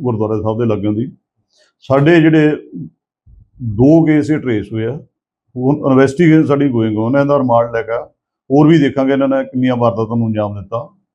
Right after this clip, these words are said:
ਇਸ ਤੋਂ ਬਿਨਾਂ ਮੈਂ ਇਹ ਵੀ ਦੱਸਣਾ ਚਾਹੁੰਦਾ, ਜਿਹੜਾ ਨਿਰਮਲ ਗੋਪੀ ਆ, ਇਹ ਤੇ already ਤਿੰਨ ਪਰਚੇ ਦਰਜ ਨੇ, ਰੇਨੂ ਮਹੰਤ ਦੇ already ਤਿੰਨ ਪਰਚੇ ਦਰਜ ਆ, ਜਿਹੜਾ ਜਗਦੀਪ ਆ, ਉਹ ਤੇ ਦੋ ਪਰਚੇ ਦਰਜ ਨੇ।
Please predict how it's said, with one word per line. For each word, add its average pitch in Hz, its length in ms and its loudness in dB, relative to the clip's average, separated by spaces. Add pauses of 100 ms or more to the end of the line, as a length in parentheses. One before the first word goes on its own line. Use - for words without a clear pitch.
(480)
ਇਸ 160 200 2
ਤੋਂ 190 160 6
ਬਿਨਾਂ 180 160 4
ਮੈਂ 180 80 6
ਇਹ 180 60 4
ਵੀ 185 80 -2
ਦੱਸਣਾ 160 320 0
ਚਾਹੁੰਦਾ, 160 220 2
ਜਿਹੜਾ 160 180 4
ਨਿਰਮਲ 143 320 2
ਗੋਪੀ 135 360 0
ਆ, 123 280 0 (200)
ਇਹ 160 60 0
ਤੇ 170 80 2
already 151 480 2
ਤਿੰਨ 123 180 -4
ਪਰਚੇ 131 300 -2
ਦਰਜ 123 240 -4
ਨੇ, 131 180 -10 (560)
ਰੇਨੂ 143 340 4
ਮਹੰਤ 135 320 2
ਦੇ 151 140 2
already 135 380 2
ਤਿੰਨ 131 140 -4
ਪਰਚੇ 127 300 -4
ਦਰਜ 117 240 -4
ਆ, 139 180 -8 (840)
ਜਿਹੜਾ 156 180 4
ਜਗਦੀਪ 147 520 2
ਆ, 151 120 4
ਉਹ 156 100 2
ਤੇ 156 120 2
ਦੋ 123 140 -2
ਪਰਚੇ 123 280 -4
ਦਰਜ 110 220 -6
ਨੇ। 110 100 -12